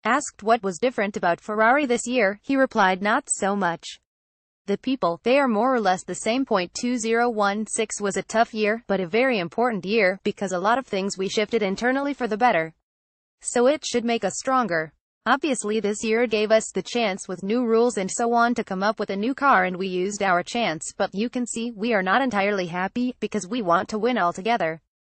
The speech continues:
I still think that there is a lot to do still. I don't mean that there is still a lot of changes necessary in terms of we need to change the people, because that is what people normally think when you talk about changes. "Ah, you need to change the people."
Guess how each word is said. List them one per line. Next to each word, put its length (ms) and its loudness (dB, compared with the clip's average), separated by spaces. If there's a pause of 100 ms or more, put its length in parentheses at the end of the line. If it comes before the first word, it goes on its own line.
(380)
I 140 4
still 280 0
think 300 0
that 280 4
there 200 2
is 140 0
a 80 0
lot 240 2
to 100 -6
do 160 -4
still. 400 -6 (260)
I 180 6
don't 300 2
mean 180 -4
that 200 2
there 220 4
is 180 0
still 220 0
a 140 2
lot 120 4
of 80 -2
changes 480 -2
necessary 640 0
in 120 -4
terms 300 -2
of 120 0
we 180 -4
need 180 -4
to 80 -2
change 360 -4
the 100 -4
people, 440 -2
because 260 -4
that 180 2
is 120 -2
what 220 -2
people 240 -4
normally 400 2
think 240 -4
when 160 -4
you 140 -4
talk 240 0
about 260 0
changes. 480 -2
"Ah, 260 0
you 140 -4
need 220 -2
to 80 -4
change 360 -2
the 100 -10
people." 440 -2